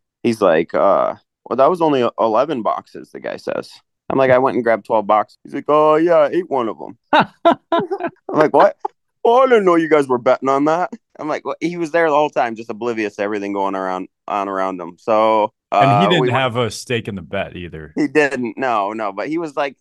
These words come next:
Speaker 1: sitting there the whole time, but he's just, like, a complete airhead, didn't know what was going on. And, uh, we went and checked the, we had video proof, photo evidence. We went and checked the vod, and
Speaker 3: So
Speaker 1: yeah,
Speaker 3: you only got
Speaker 1: confirmed.
Speaker 3: eleven boxes.
Speaker 1: Confirmed, only eleven boxes in it. So I woulda needed to get, like, two more milk duds in my mouth for a push, three to win.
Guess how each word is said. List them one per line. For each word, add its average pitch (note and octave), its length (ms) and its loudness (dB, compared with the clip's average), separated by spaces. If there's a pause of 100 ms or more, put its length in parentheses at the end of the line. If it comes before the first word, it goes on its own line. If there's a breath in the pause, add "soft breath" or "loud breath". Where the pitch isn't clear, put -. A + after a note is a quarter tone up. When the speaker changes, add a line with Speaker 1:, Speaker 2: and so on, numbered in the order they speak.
(120)
Speaker 1:
sitting D3+ 360 -8
there A#2 120 -2
the G#2+ 80 -2
whole B2+ 160 0
time, G#2+ 300 -2
but F#2+ 120 -8
he's G#2+ 160 -8
just, A#2 120 -16
like, A2+ 160 -2
a F#2+ 60 -14
complete A#2 380 -4
airhead, F#2+ 440 0
didn't G2+ 180 -4
know G2+ 120 -2
what G2 120 0
was G2 120 -6
going F#2 220 -4
on. D2+ 220 -8 (240)
And, G2+ 280 -2
uh, G2 340 2
we A#2 100 -4
went G#2+ 120 -6
and A2+ 80 -12
checked C3 260 -4
the, G#2 200 -4
we G#2+ 120 -6
had G#2 160 -6
video A2+ 320 -4
proof, A2+ 560 -6
photo A#2 300 4
evidence. A2 500 2
We G2+ 80 2
went F#2+ 120 2
and G2+ 100 -2
checked - 200 -2
the G2 60 -8
vod, G2 420 0 (100)
and G2+ 300 -10
Speaker 3:
So G2 300 -4
Speaker 1:
yeah, G#2 140 4
Speaker 3:
you G#2+ 60 -2
only G#2+ 180 -4
got G#2+ 80 0
Speaker 1:
confirmed. G2 160 -2
Speaker 3:
eleven F#2 280 -8
boxes. E2 680 -10 (280)
Speaker 1:
Confirmed, B2 380 2
only G#2+ 160 2
eleven G#2+ 280 0
boxes G2 380 -2
in D#2+ 60 -10
it. C#2+ 100 -10
So C#3 100 -2
I C3 60 4
woulda C3+ 220 0
needed B2 280 -4
to A2 60 -6
get, B2 220 -2
like, G2 240 -2
two C3 260 -8
more G#2+ 280 -2
milk G#2 240 -4
duds F#2+ 200 -4
in G2 100 -6
my F#2 100 -4
mouth F#2 320 -2
for G2+ 100 -6
a - 40 -10
push, A2 460 -8
three G#2 180 -8
to G2 100 -2
win. G#2 320 -4